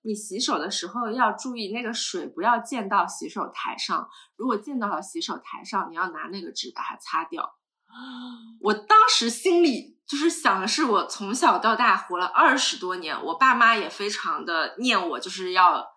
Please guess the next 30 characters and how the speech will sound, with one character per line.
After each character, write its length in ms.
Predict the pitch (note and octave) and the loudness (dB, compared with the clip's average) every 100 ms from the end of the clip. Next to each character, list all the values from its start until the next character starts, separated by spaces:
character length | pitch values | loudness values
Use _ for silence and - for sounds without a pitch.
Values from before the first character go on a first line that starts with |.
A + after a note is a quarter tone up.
| _ _ - | _ _ -4
讲 240 | G#3 F3+ | 0 2
卫 160 | G#3 F3+ | 2 2
生 240 | - F#3+ | 0 -2
这 80 | G3 | -2
一 100 | F3+ | -2
点， 220 | F3+ D#3+ | -4 -4
但 180 | - A#3 | 2 2
都 120 | A3+ | 4
没 160 | A#3 G#3 | 2 2
有 160 | G#3 F#3+ | 0 2
到 240 | A#3+ G3+ | 4 4
这 140 | - | 4
种 200 | A#3+ F#3+ | -4 -6
程 380 | D#3+ - F#3+ E3+ | -6 -6 -6 -8
度。 240 | A#3 G#3 - | -8 -8 0
<laughs> 760 | B3 - F#4+ - D4+ - - - | 2 4 4 4 4 4 4 4
就 80 | |
是 160 | G4 E4 | 6 4
你 140 | C#4 | 4
的 120 | A3 A#3 | 4 6
水 300 | - D#4+ F#3+ | 6 6 4
不 140 | E4+ | 2
能 160 | C4 B3 | 4 4
溅 240 | A4 C4+ | 4 4
在 180 | C4+ B3 | 6 6
洗 340 | - - G3+ | 4 0 2
手 260 | C4+ - - | 4 4 2
台 300 | - B3+ - | 2 2 2
上。 380 | - - - - - - _ _ _ | 4 2 0 -14 -20 -20 _ _ _
大 140 | - | 4